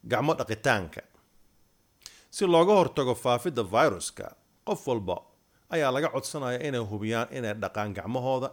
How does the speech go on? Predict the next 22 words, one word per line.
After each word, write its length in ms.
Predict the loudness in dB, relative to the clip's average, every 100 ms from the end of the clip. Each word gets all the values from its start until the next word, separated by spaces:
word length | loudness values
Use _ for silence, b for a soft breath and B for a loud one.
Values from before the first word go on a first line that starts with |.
| -8
in 120 | -8
ka 140 | -8
badan 300 | -2 -2 -2 -6
sida 240 | -6 -6
caadiga 440 | -2 0 0 -2 -8
ah, 60 | -14 _ _ _ _
iyo 160 | -6 -4
gaar 260 | 0 0
ahaan 320 | 0 0 0 0
markay 360 | -4 -2 -4
dibadda 360 | -2 -6 -6 -6
ka 120 | -4
yimaadaan, 520 | -4 -2 -2 -2 -4 -8 b b b -4
ayagoo 320 | 0 0 -2
ugu 160 | -4
yaraan 360 | -4 0 0 2 2
labaatan 440 | 2 0 -2 -6 -4
ilbiriqsi 540 | -4 -2 -4 -6 -12
ku 120 | -10 -4
dhaqaaya 380 | -2 0 0
saabuun 540 | -2 -4 -4 -4 -4 -4
iyo 180 | -8